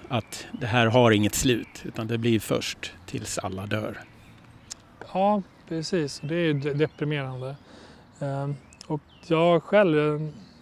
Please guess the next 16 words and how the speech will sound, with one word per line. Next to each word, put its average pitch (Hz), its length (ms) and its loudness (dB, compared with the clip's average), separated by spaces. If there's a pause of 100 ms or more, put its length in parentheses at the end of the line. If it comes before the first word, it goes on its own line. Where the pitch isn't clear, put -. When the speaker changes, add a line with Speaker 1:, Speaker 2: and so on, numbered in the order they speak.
(160)
Speaker 2:
funderat 165 420 0
mycket 147 240 -4
så 147 80 -6
här, 135 60 -4
finns 160 320 -4
det 151 180 -2
något 160 180 -4
slut? 156 580 -2
Och 156 100 2
jag 151 120 0
får 160 160 2
den 156 80 0
här 151 80 -4
frågan 147 420 -4
väldigt 147 180 -4
mycket. 151 460 -2